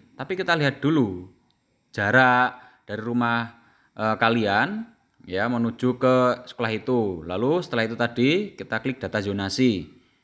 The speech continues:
Apakah masuk ke Kelurahan Gubeng, Kecamatan Gubeng? Nah, di sini Kecamatan Gubeng sesuai, eh, alamat kartu keluarga kalian masing-masing. Ya, atau misal yang kakaknya di luar Kecamatan Gubeng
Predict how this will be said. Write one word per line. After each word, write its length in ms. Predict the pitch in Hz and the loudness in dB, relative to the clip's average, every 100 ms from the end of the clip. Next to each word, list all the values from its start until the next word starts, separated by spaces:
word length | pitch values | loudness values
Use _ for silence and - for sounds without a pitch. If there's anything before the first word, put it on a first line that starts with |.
| _ | _
Apakah 320 | - 110 120 | -8 -2 0
masuk 320 | 123 123 - | 0 -2 -4
ke 120 | 123 123 123 | 0 0 2
Kelurahan 400 | 123 120 120 120 | 0 0 0 0
Gubeng, 480 | 113 98 - 160 190 | 0 -2 -4 -4 -4
Kecamatan 480 | 131 117 117 117 113 | -6 -4 -2 -2 -4
Gubeng? 400 | 101 123 175 220 _ _ _ _ _ _ | -2 -4 -4 -6 _ _ _ _ _ _
Nah, 240 | 95 98 90 | -4 -2 -2
di 120 | 87 | -4
sini 160 | 113 160 | -4 -4
Kecamatan 560 | 156 151 151 147 147 113 | -2 0 0 0 0 -2
Gubeng 480 | 110 123 110 135 175 - _ _ _ | 2 2 4 0 -6 -18 _ _ _
sesuai, 560 | - - 120 113 113 117 113 - - _ _ _ - | -16 -2 2 4 4 2 0 -2 -14 _ _ _ -10
eh, 400 | 107 107 107 107 101 - _ - | -4 0 0 -2 -4 -14 _ -4
alamat 300 | 113 113 117 | 0 2 0
kartu 320 | 110 - 117 | -2 -4 -4
keluarga 800 | 117 113 104 110 107 104 101 104 104 | 0 0 0 0 2 2 2 0 0
kalian 160 | 113 113 | -2 0
masing-masing. 880 | 113 110 113 147 139 101 110 151 143 - _ _ _ _ _ _ 92 | -2 -2 -2 -2 -2 -2 -2 -4 -8 -16 _ _ _ _ _ _ -2
Ya, 160 | 101 | 0
atau 160 | 110 131 | 2 2
misal 320 | 135 127 156 | 2 2 2
yang 240 | 139 123 | 2 2
kakaknya 720 | 123 123 127 131 151 156 156 151 | 0 2 2 2 2 2 2 0
di 160 | 107 | -4
luar 160 | 104 110 | -4 -6
Kecamatan 400 | - 120 123 117 | -4 -4 -2 -4
Gubeng 560 | 101 143 160 143 - | -6 -6 -8 -8 -16